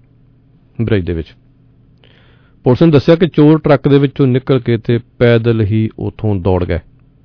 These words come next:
ਅਜੇ ਤੱਕ ਕਿਸੇ ਮਸ਼ਕੂਕ ਦੇ ਸਬੰਧ ਦੇ ਵਿੱਚ ਕੋਈ ਜਾਣਕਾਰੀ ਜਾਰੀ ਨਹੀਂ ਕੀਤੀ ਗਈ। ਪੁਲਿਸ ਅਨੁਸਾਰ ਟਰੱਕ ਦਾ ਮਾਲਕ ਇਹ ਦੇਖ ਨਹੀਂ ਸਕਿਆ ਕਿ ਕਿੰਨੇ ਮਸ਼ਕੂਕ ਉੱਥੋਂ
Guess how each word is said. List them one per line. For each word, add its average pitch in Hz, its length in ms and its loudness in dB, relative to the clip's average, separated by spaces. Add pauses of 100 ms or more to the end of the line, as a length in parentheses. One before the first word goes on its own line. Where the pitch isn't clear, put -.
(280)
ਅਜੇ 117 120 2
ਤੱਕ 120 220 0
ਕਿਸੇ 117 240 -4
ਮਸ਼ਕੂਕ 120 540 -4
ਦੇ 117 180 0
ਸਬੰਧ 113 380 -4
ਦੇ 117 80 0
ਵਿੱਚ 104 280 -6
ਕੋਈ 113 240 -2
ਜਾਣਕਾਰੀ 104 640 -2 (1300)
ਜਾਰੀ 120 320 4
ਨਹੀਂ 123 260 4
ਕੀਤੀ 104 320 -4
ਗਈ। 92 120 -4 (560)
ਪੁਲਿਸ 139 220 4
ਅਨੁਸਾਰ 147 360 4
ਟਰੱਕ 139 280 -2
ਦਾ 139 140 2
ਮਾਲਕ 113 640 0
ਇਹ 131 220 2
ਦੇਖ 110 360 -2
ਨਹੀਂ 135 120 0
ਸਕਿਆ 104 460 -2
ਕਿ 113 320 -2 (220)
ਕਿੰਨੇ 131 320 2
ਮਸ਼ਕੂਕ 117 600 -4
ਉੱਥੋਂ 110 440 -4